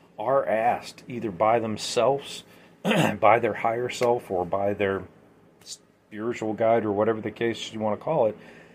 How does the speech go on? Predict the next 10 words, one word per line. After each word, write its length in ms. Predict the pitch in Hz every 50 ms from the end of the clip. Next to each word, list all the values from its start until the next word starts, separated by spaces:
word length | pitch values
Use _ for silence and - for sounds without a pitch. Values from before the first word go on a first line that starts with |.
| _ _
they're 220 | - 135 - - -
asked, 460 | 123 147 139 123 - - - - - _ _ _ _ _ _
"What 440 | 104 104 101 117 127 - - 120 104
good 260 | - 120 123 113 104
did 200 | 110 107 98 98
you 120 | 101 101
do 320 | 87 101 98 87 82 80 - - _ - _ _ _ _ _ _ _ _ _ _
on 160 | 107 107 101
the 100 | 101 101
earth? 280 | - 101 98 98 - -